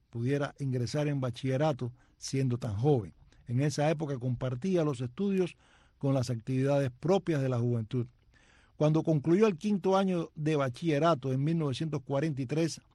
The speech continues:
salió a La Habana para estudiar medicina. Vivía en casa de huéspedes, lo que era habitual entre los estudiantes universitarios que procedían de ciudades del interior del país,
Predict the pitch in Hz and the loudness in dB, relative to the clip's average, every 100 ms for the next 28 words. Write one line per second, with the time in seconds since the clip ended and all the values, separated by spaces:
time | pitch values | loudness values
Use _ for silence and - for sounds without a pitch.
0 | _ - 131 156 185 180 202 196 107 - | _ -4 2 4 6 6 4 2 -2 -8
1 | 131 127 123 139 147 147 139 123 156 135 | -6 -4 -2 -2 0 0 0 -2 0 -2
2 | 110 _ _ _ - _ - 175 220 196 | -4 _ _ _ -20 _ 2 4 4 2
3 | 202 190 190 147 151 190 - 117 95 - | 2 2 2 2 4 2 0 -10 -10 -12
4 | 127 127 120 147 151 139 123 165 165 143 | -6 -4 -2 0 2 0 -2 2 2 2
5 | 127 131 123 120 - 131 147 139 123 147 | -2 -4 -6 -6 -4 -2 -2 -4 -6 -2
6 | 147 143 120 123 165 151 139 123 _ - | -2 -2 -6 -2 2 2 0 -4 _ -20
7 | - _ 147 135 151 139 127 143 151 143 | -20 _ -2 0 -2 -2 0 2 2 0
8 | 131 - 127 131 139 123 131 127 120 123 | -4 -2 0 2 0 -2 -2 0 0 0
9 | 127 127 123 - 135 151 123 | 0 -2 -4 -2 0 0 -2